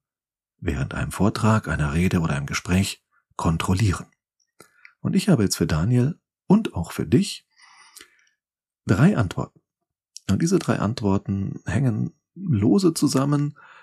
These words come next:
ergänzen sich und geben zusammen hoffentlich ein rundes Bild.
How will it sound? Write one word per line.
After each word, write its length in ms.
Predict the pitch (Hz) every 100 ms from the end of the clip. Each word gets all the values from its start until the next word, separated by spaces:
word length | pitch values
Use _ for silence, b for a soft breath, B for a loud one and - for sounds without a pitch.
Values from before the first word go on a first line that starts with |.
| B
ergänzen 560 | - 98 104 170 - 127
sich 500 | 120 123 - - -
und 240 | 90 92
geben 280 | - 98 95
zusammen 420 | - 85 95 101
hoffentlich 500 | 82 92 80 85 -
ein 100 | 78
rundes 500 | 71 78 76 73 - -
Bild. 420 | 73 - -